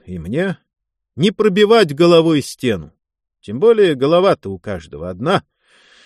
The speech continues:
«Ложись, комиссар!» И Бессонов, пригнувшись,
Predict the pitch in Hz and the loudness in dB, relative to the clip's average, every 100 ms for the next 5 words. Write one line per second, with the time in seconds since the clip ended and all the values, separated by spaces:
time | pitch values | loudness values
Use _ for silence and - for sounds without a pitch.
0 | _ _ _ - 175 220 165 247 196 - | _ _ _ -4 0 2 2 2 0 0
1 | 185 170 - 165 147 - _ _ _ _ | 0 0 2 2 0 -4 _ _ _ _
2 | _ _ - 117 113 - - 185 180 120 | _ _ -10 -6 -6 -6 -2 0 0 -2
3 | - _ _ - 120 104 139 190 - 139 | -8 _ _ -10 -8 -4 0 0 -2 -10
4 | 131 | -10